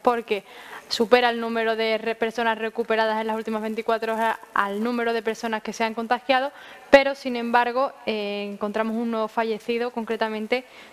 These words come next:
Chiclana. Chiclana suma un nuevo fallecido por covid diecinueve en las últimas veinticuatro horas, por lo tanto, son datos un poco que nos alegran, porque sí que, eh, superan ese número de recuperados, como he comentado, al número de nuevos contagios,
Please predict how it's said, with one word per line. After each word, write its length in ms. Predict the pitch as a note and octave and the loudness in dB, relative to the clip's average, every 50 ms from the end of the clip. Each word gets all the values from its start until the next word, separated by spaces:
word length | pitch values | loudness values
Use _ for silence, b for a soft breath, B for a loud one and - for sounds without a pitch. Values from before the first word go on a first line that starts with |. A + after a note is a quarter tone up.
| B - | B -2
Chiclana. 560 | - B3 A3+ - - B3 A#3+ A#3+ A#3+ B3+ C4 | 0 0 0 2 2 2 4 4 2 0 -2
Chiclana 320 | B3+ - A3+ G#3+ A3 A3+ A3 | -2 -6 -4 -4 -4 -4 -2
suma 220 | - A#3+ A3+ A3+ | -4 -4 -2 -2
un 100 | A3+ A3+ | -2 -2
nuevo 160 | A3+ A3+ A3+ | -2 -2 -2
fallecido 420 | A3 - A3+ A3 G#3+ G#3+ A3 A3+ A3+ | -2 -2 -2 -2 -2 -2 -6 -6 -4
por 180 | A3 A#3 G#3+ | -4 -6 -6
covid 240 | - A3 G#3+ G#3+ A3 | -4 -4 -4 -4 -2
diecinueve 440 | G3 A3 G#3+ - A3 A3 A3 A3 A#3+ | -2 -2 -2 -2 -4 -4 -2 -2 -2
en 60 | A#3+ | -2
las 100 | A#3+ G#3+ | -2 -4
últimas 360 | A3 A3+ - A#3+ A#3+ A#3+ A#3 | -4 -4 -4 0 0 0 0
veinticuatro 540 | G#3+ A3 A3+ G#3+ - A3 - A#3 A#3 A#3 A3+ | -2 -4 -6 -4 -6 0 0 0 0 2 -2
horas, 200 | A3 A3 A#3 A#3+ | 0 0 0 0
por 140 | - - A#3+ | 0 -4 -4
lo 80 | A3 G#3+ | -2 0
tanto, 360 | - A3+ A3+ A3+ C#4+ C#4+ B B B B B B - | 0 0 0 0 -2 -4 B B B B B B -4
son 200 | - - C4 B3+ | 4 4 4 6
datos 220 | B3 B3 A#3+ C4 B3+ | 4 2 2 2 0
un 220 | B3 B3 A#3 A3 | 0 -2 -4 -4
poco 560 | A3+ A#3 A#3 A3+ A3 B3 B3 C4 C4 B3+ B3+ - | -2 -2 -2 0 0 0 2 2 0 0 -2 -6
que 260 | - G#3 G3+ G3 G3 | -6 -6 -4 -4 -4
nos 200 | G3+ G#3 G3+ G#3 | -4 -4 -2 -2
alegran, 440 | G#3 G#3 A3 A3+ A3+ G#3+ G#3 G3+ G3+ | -2 0 0 -2 0 0 -2 -4 -4
porque 300 | - G#3 G3+ - G3+ G3 | -6 -8 -4 -2 -4 -2
sí 160 | - A3+ A3+ | -2 -6 -2
que, 280 | - A3+ A3 G#3+ G#3 B B B B B B B B | 0 0 0 0 -4 B B B B B B B B
eh, 540 | - A#3 A#3 A3+ A3+ A3+ A3 A3 G#3+ A3 A3 | 4 4 4 2 0 0 -2 -2 -2 -4 -6
superan 480 | - - B3 A#3 - C4+ B3 B3 B3 | -4 -4 -4 2 4 4 4 4 2
ese 180 | A#3+ A#3 - B3 | 0 -2 -4 -4
número 220 | A#3+ A#3 A#3 A#3 | -2 0 0 2
de 80 | A#3+ A#3 | 2 0
recuperados, 460 | A#3 A#3 G#3+ A3+ A#3 A#3 A#3 A#3 A3+ | 0 -2 -2 2 4 4 4 4 2
como 180 | - A#3 A#3 A3+ | -2 -4 -2 -2
he 140 | A#3 A3+ A3 | -2 -2 -2
comentado, 560 | A#3 A#3 A3+ A3+ G#3+ A#3 A3+ A3+ A3+ A3+ - | -4 -4 -4 2 4 4 4 4 2 0 2
al 220 | - A#3 A#3 A#3 A#3+ | 2 2 2 2 0
número 240 | A#3+ A#3+ A#3 A#3 | -2 -2 -2 -2
de 80 | A3+ A3+ | -2 -2
nuevos 180 | A3+ A3+ A3+ A3+ | -2 -2 -4 -2
contagios, 500 | - B3 A#3+ A3+ B3 B3 B3 C4+ C#4+ | -2 -4 2 2 2 2 2 -2 -4